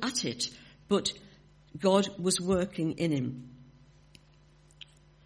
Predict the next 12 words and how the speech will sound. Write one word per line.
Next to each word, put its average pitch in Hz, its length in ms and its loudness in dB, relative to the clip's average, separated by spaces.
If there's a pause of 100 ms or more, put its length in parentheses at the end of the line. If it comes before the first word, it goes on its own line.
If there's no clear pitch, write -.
(560)
I 180 100 0
found, 277 380 2
I'm 214 160 2
going 226 160 -2
to, 233 220 -4 (140)
to 202 120 -2
read 247 300 -2
this 202 240 -4
quote. 160 340 -6
I 180 60 -8
found 202 320 0
this, 185 240 -4